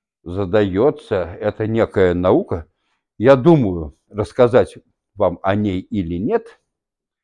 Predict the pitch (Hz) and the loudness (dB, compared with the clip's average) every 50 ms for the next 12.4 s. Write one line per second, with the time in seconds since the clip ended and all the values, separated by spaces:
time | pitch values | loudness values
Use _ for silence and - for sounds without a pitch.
0 | _ _ _ _ _ _ _ _ _ _ _ _ - 104 107 - - 123 135 135 | _ _ _ _ _ _ _ _ _ _ _ _ -20 -20 -14 -2 2 2 4 4
1 | 143 143 139 127 107 92 - - 87 82 - 85 82 80 82 - - - 82 78 | 2 2 2 0 0 -2 -2 -6 -8 -6 -6 -6 -6 -6 -6 -8 -8 -8 -8 -8
2 | - 85 80 78 - - 90 87 87 104 156 208 175 131 - - _ _ _ _ | -8 -8 -10 -10 -8 -8 -6 -6 -4 -4 -4 -4 -2 -4 -6 -6 _ _ _ _
3 | _ - 107 127 131 113 104 101 104 101 - 113 104 - - 110 107 123 196 220 | _ 0 2 2 2 2 -2 -8 -12 -10 -10 -10 -8 -2 -2 0 2 4 4 4
4 | 156 107 117 143 160 156 117 101 - - 104 92 85 113 131 127 - 101 87 90 | 4 2 0 -2 -4 -6 -10 -14 -12 -10 -10 -8 -8 -8 -10 -8 -8 -8 -6 -6
5 | 107 113 - _ - 82 82 87 85 _ _ _ _ _ _ _ _ _ _ - | -6 -8 -10 _ -14 -14 -14 -14 -16 _ _ _ _ _ _ _ _ _ _ -8
6 | 98 123 127 123 - _ _ _ _ _ _ - 117 131 139 131 107 104 110 107 | -6 -6 -6 -8 -12 _ _ _ _ _ _ 2 2 2 4 2 0 0 -2 -4
7 | - - - 90 - 95 95 87 - 135 143 143 - _ _ _ _ _ _ - | -6 -12 -16 -12 -8 -8 -6 -4 -2 -4 -4 -4 -8 _ _ _ _ _ _ 0
8 | - 131 123 - - - 113 110 98 87 98 110 104 92 107 107 104 101 95 - | 0 0 0 0 -4 -2 -2 -2 -2 -2 -2 -4 -4 -2 -4 -4 -4 -6 -8 -10
9 | - 101 90 85 127 185 196 - - - 165 156 143 - - 117 101 - _ 101 | -10 -10 -6 -2 -2 -2 -2 -4 -6 -6 -4 -4 -2 -2 -2 -2 -2 -4 _ -6
10 | 104 95 82 85 95 95 90 85 98 95 85 80 - _ 76 - _ - 135 156 | -6 -6 -6 -4 -6 -6 -6 -6 -8 -10 -10 -10 -14 _ -20 -10 _ 0 0 0
11 | 156 147 131 135 143 131 120 120 113 110 107 110 _ _ - 110 - - 104 87 | 0 -2 -4 -6 -6 -6 -6 -6 -6 -8 -8 -10 _ _ -20 -14 -12 -12 -12 -12
12 | 85 69 62 58 55 _ _ _ | -14 -20 -20 -20 -20 _ _ _